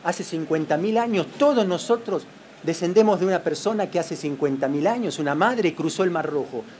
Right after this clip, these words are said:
Todos nosotros somos descendientes de esa, de esa persona. Prácticamente no podemos hablar ni de razas en cincuenta mil años.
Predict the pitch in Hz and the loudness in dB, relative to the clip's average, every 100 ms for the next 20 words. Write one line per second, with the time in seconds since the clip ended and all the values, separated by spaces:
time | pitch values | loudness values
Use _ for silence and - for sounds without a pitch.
0 | - - 311 254 226 220 269 214 208 190 | -4 2 4 2 0 -4 -6 -6 -4 -2
1 | 165 151 160 156 147 139 135 127 131 - | -2 -4 -2 -2 -2 -2 -4 -4 -8 -10
2 | - 143 135 131 127 123 127 113 113 - | -10 -4 -2 -2 -6 -8 -8 -8 -10 -14
3 | - - - - - - - 226 233 226 | -20 -20 -20 -20 -20 -16 -2 0 0 -2
4 | 233 226 226 226 208 202 202 185 165 170 | 0 0 2 2 2 -2 -2 -2 -2 -2
5 | 240 240 170 139 135 127 123 120 120 120 | -6 -6 -10 -10 -10 -10 -6 -6 -4 -4
6 | 113 110 107 107 | -4 -4 -8 -12